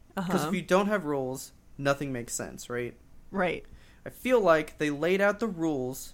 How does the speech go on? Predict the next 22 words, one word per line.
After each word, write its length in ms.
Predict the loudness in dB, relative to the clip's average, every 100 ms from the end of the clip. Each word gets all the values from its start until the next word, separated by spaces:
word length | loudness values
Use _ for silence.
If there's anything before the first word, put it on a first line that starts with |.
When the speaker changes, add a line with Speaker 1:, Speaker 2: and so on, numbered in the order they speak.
| -18 -14
Speaker 1:
for 160 | -6
what 180 | -6 -4
this 180 | -6 -4
movie 260 | -2 -2
was 160 | -2 -2
gonna 220 | -2 -2
be, 260 | -2 -2 0
but 160 | -4 -4
anytime 460 | -2 -2 -2 -2 -2
somebody 320 | -4 -4 -6
was 100 | -4
like, 160 | -6 -6
"Well, 80 | -6
can 200 | 0 2
I 80 |
do 180 | 2 0
this?" 320 | 0 0 0 -4
they 100 | -6
just 180 | -6
said, 240 | -4 -4 -6 -10
"Yes." 560 | 0 0 0 -6 -14 -18 -20 -20 -20 -16
Speaker 2:
<laughs> 240 | -8